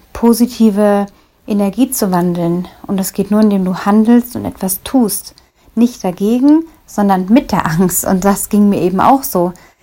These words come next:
Ich bin mit meiner Angst und Unsicherheit da hoch. Es war aber nie so, dass ich Panik hatte, dass mir die Knie gewackelt haben. Das wäre dann schon wieder Richtung,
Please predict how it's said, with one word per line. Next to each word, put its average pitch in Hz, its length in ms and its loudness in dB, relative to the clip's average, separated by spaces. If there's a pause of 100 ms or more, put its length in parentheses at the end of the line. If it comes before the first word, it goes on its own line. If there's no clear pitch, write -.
(140)
Ich - 180 -12
bin 240 260 2
mit 247 200 -4
meiner 202 300 0
Angst 220 280 -2
und - 80 -4
Unsicherheit 202 640 -2
da 202 160 -4
hoch. 208 340 2
Es - 180 -8
war 196 100 4
aber 190 180 4
nie 208 180 2
so, 196 80 -4
dass 185 180 -2
ich 175 140 -8
Panik 214 440 -2
hatte, 240 340 0 (480)
dass 190 180 -8
mir 190 180 -2
die 180 160 -6
Knie 254 320 4
gewackelt 220 520 0
haben. 220 400 2
Das - 200 -10
wäre 190 160 2
dann 180 160 -2
schon 190 200 -2
wieder 180 180 -2
Richtung, 175 520 -2